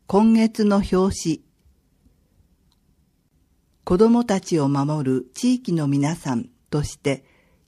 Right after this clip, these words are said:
表紙の写真を縮小したものが載っています。今号の表紙は、防犯ボランティアの皆さんが子どもたちの登校に付き添い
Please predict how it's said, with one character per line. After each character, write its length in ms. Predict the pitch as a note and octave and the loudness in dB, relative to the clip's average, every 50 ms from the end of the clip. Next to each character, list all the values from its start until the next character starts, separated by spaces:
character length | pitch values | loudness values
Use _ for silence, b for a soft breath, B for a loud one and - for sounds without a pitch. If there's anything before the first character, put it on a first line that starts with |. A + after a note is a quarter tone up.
| - - | -2 0
表 240 | G3 G#3+ A#3 - - | 2 2 2 0 0
紙 80 | A#3 A3+ | 0 0
の 100 | A3 A3 | 0 -2
写 180 | A3 - G#3 | -2 -4 -6
真 380 | G3+ - - G#3+ G#3 G3+ G3 F#3+ | -6 -4 -4 -4 -2 -2 0 0
を 160 | F#3 F#3 - - | 0 -2 -2 -6
縮 340 | - - - - - A#3+ A3+ | -10 -10 -10 -6 -4 -4 -4
小 300 | A3 - B3+ A#3+ A#3 A#3 | -2 0 0 2 2 0
し 100 | A#3 - | 0 -2
た 140 | - A3+ A3 | -4 -2 0
も 120 | G#3+ G#3 | 0 0
の 180 | G#3 G#3+ G#3 F#3 | 0 0 0 0
が 160 | D#3 C#3 B2+ | 0 0 0
載 180 | B2+ C3 A#2+ A#2+ | 0 0 -2 -2
っ 40 | A#2+ | -6
て 220 | - _ C#3 C3 | -8 _ -4 -2
い 100 | B2+ B2 | 0 0
ま 160 | A#2+ A#2+ C3 | 0 -2 -2
す。 260 | - - - - - _ _ _ _ _ _ _ _ _ _ _ _ _ _ _ _ _ _ _ _ _ _ _ _ _ _ _ _ _ _ _ _ _ _ _ _ _ _ _ _ _ _ _ _ _ _ _ | -6 -10 -16 -20 -20 _ _ _ _ _ _ _ _ _ _ _ _ _ _ _ _ _ _ _ _ _ _ _ _ _ _ _ _ _ _ _ _ _ _ _ _ _ _ _ _ _ _ _ _ _ _ _
今 360 | - A#3+ B3+ B3+ A#3+ A3 F#3+ | 2 4 6 6 4 4 2
号 220 | E3 D3+ D3 C#3 | 2 2 2 2
の 140 | C3 C3 C3+ C#3 - | 2 0 -2 -2 -2
表 220 | D3+ D#3 F3 E3+ - - | -2 -2 -2 -2 -4 -4
紙 80 | D#3+ C#3+ | -2 0
は、 220 | C3+ B2 - - _ _ _ _ _ _ _ _ _ - | 0 -2 -2 -6 _ _ _ _ _ _ _ _ _ 0
防 220 | D#3+ F#3+ A3 A#3+ | 4 6 6 6
犯 280 | A#3+ B3+ B3 B3+ C4 B3 | 4 4 4 4 4 4
ボ 140 | B3 A#3 A#3 | 4 2 2
ラ 140 | A#3 A#3+ | 2 2
ン 100 | A#3 A3+ | 2 0
テ 120 | A3 - E3 | 0 0 2
ィ 80 | D3+ | 2
ア 40 | D3 | 2
の 120 | C#3+ C#3 C3+ | 2 0 0
皆 280 | D3 D3 D3+ D#3+ F3 | 0 0 0 0 -2
さ 180 | - - D#3 C#3 | -2 -2 0 0
ん 140 | C3+ B2+ B2 | 2 2 2
が 220 | A#2 A#2 - - _ _ _ _ _ _ _ _ _ _ | 2 0 -2 -4 _ _ _ _ _ _ _ _ _ _
子 140 | - F#3+ | -2 4
ど 120 | F#3+ A#3 A#3+ | 6 6 6
も 140 | B3 B3 A#3+ | 6 4 4
た 160 | A3 G3+ F#3+ | 0 -2 -2
ち 140 | - - D#3+ | -2 -2 0
の 100 | D3 C#3 | 0 0
登 340 | C#3 - F3+ F#3 G3+ G#3 | 0 0 2 2 2 2
校 220 | G3+ - G#3 G#3 G3+ | 2 2 2 2 2
に 140 | G3 G3 G3 | 2 0 -2
付 180 | - - - - | -6 -12 -20 -18
き 100 | - - | -18 -12
添 260 | - - G3+ F#3+ D#3+ | -2 0 2 2 2
い 140 | C3+ B2+ | 2 0